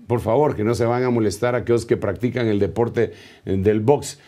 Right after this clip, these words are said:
sino que aquí espiritualmente es un peleonero. Le gusta andar agarrándose con todos.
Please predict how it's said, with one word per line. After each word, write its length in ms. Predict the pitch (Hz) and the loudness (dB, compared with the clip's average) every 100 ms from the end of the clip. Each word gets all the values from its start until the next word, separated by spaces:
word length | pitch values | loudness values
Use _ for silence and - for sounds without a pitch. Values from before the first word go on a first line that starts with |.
| - - | -20 -8
sino 420 | - 120 120 120 | -2 2 2 4
que 200 | 131 - | 0 0
aquí 460 | 104 - 160 180 - | -4 0 2 2 0
espiritualmente 960 | 107 - 110 - 123 120 160 175 - - | -4 0 -2 2 2 4 2 2 -4 -2
es 140 | - 123 | -4 -2
un 140 | 127 | -2
peleonero. 760 | 147 127 110 90 98 135 165 - _ _ _ _ _ _ _ _ _ _ _ _ _ _ _ _ _ _ _ - | 0 0 0 0 0 -2 -4 -8 _ _ _ _ _ _ _ _ _ _ _ _ _ _ _ _ _ _ _ -2
Le 200 | 147 131 | 2 2
gusta 460 | 107 185 - - 131 | 2 2 2 -2 0
andar 340 | 107 104 135 | 2 2 2
agarrándose 680 | 131 104 98 120 120 110 104 | 2 0 0 0 -2 -2 -4
con 200 | 98 87 | -4 -4
todos. 600 | 98 131 165 110 - - | -2 0 0 -4 -10 -20